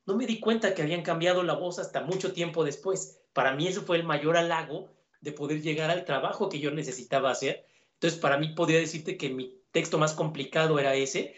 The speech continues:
Cualquiera pensaría que los gritos, yo no sabía qué tan importante eran los gritos en algo como Dragon Ball, pero para mí a nivel actoral,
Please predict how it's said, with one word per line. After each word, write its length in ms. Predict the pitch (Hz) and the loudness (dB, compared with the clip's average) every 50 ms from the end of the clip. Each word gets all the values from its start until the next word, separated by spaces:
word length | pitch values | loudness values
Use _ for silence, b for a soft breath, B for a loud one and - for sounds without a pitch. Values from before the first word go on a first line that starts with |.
| B B B B B | B B B B B
Cualquiera 400 | - 175 170 175 214 233 285 - | 2 2 2 4 4 4 4 2
pensaría 460 | - 202 160 151 147 139 156 175 - | 0 -2 -2 -2 -2 -2 -2 -2 -2
que 80 | - 233 | -4 -4
los 220 | 214 180 135 123 | -2 -4 -4 -4
gritos, 340 | - 147 180 165 - 143 131 | -2 -2 -2 -2 -2 -2 0
yo 80 | 175 226 | 0 0
no 80 | 269 | 0
sabía 180 | 226 220 196 - | 0 0 -2 -2
qué 60 | - | -4
tan 160 | - 165 143 | -4 -4 -4
importante 560 | 135 127 - 135 117 - 135 135 139 131 - 139 | -4 -4 -4 -4 -4 0 0 -2 0 0 -2 -2
eran 140 | 127 123 120 | -2 -2 -4
los 100 | 120 110 | -4 -2
gritos 380 | 131 127 127 - 143 - - | 0 0 0 0 -2 -2 -4
en 320 | 127 123 120 120 123 - B B B B B - | -4 -6 -6 -6 -8 -8 B B B B B 2
algo 220 | 151 139 156 151 | 4 4 4 4
como 180 | 156 131 127 127 | 4 2 2 4
Dragon 300 | 127 147 151 147 151 143 | 6 6 4 4 2 0
Ball, 140 | 151 151 - | -2 -2 -2
pero 220 | 151 147 147 143 | -2 -2 -2 0
para 180 | - 143 139 143 | 2 0 0 0
mí 100 | 147 165 | 0 -2
a 60 | 190 | -4
nivel 280 | 196 202 175 180 180 185 | -4 -2 0 0 2 2
actoral, 560 | 165 - - - 139 135 131 135 156 220 | 0 -2 -2 -4 -2 0 0 0 0 -2